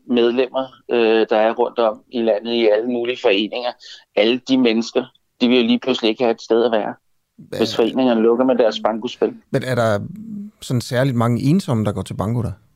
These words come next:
Speaker 1: Jeg ved ikke, om det ligesom decideret er mange ensomme, men, men der er der en hel del, og der er jo mange, øh, som, som ser frem til, til det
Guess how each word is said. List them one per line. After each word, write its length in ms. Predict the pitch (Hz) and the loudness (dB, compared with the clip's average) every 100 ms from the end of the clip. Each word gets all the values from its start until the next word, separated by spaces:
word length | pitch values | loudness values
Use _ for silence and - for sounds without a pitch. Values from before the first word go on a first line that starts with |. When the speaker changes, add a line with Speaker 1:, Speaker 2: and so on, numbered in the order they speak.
| _ _ _ _ _ _ _ - - - - - | _ _ _ _ _ _ _ -20 -20 -20 -20 -4
Speaker 1:
Jeg 100 | - | 0
ved 80 | 131 | 2
ikke, 160 | 131 175 | 2 2
om 100 | 160 | 2
det 140 | 143 | 2
ligesom 280 | 127 123 123 | 2 0 0
decideret 580 | 120 110 - 120 123 117 - | -2 -2 2 4 4 2 -2
er 440 | 110 104 92 90 95 | 0 2 2 0 0
mange 260 | 95 95 92 | -2 -2 0
ensomme, 580 | 117 151 - 131 95 123 | 2 2 2 0 0 -2
men, 220 | 120 120 | -2 -2
men 180 | 117 110 _ _ - | -4 -6 _ _ 0
der 60 | |
er 140 | 98 107 | 2 2
der 80 | 143 | 0
en 140 | 113 | 0
hel 180 | 131 139 117 | -2 -4 -2
del, 180 | 120 135 107 | -4 -2 -2
og 100 | 113 | 0
der 60 | |
er 40 | 104 | 0
jo 80 | |
mange, 380 | 104 101 104 160 - - | 0 -2 0 -2 -4 -4
øh, 320 | 120 113 113 117 | 0 0 -2 -2
som, 340 | - - - | -2 -2 -2
som 280 | - 117 120 - | -2 0 -2 -2
ser 140 | 131 120 | 0 0
frem 340 | - 139 - | 0 -2 -2
til, 300 | - 165 135 - - - | -2 0 0 -6 -12 -4
til 220 | 143 139 | 0 2
det 160 | 165 | 0